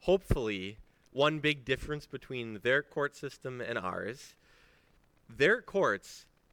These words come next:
did not defend the weak or the poor justly. Do you wanna know what the most common use of their court system was?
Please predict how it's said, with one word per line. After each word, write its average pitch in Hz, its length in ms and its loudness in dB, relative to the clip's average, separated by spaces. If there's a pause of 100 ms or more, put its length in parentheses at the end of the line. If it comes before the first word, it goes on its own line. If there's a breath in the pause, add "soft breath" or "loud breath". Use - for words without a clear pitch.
(200)
did 123 200 -2
not 110 460 0
defend 104 680 -4 (140)
the 104 100 -2
weak 120 520 -6 (400 soft breath)
or 113 160 0
the 113 100 -2
poor 95 560 -2 (300)
justly. - 500 -12 (3000)
Do - 60 -10
you 123 60 0
wanna 123 140 0
know 117 100 2
what 117 160 0
the 110 80 -2
most 110 340 -2
common 127 420 0
use 117 360 -10
of 104 200 -6
their 113 160 4
court 127 320 -4
system 120 440 -12
was? 147 440 -2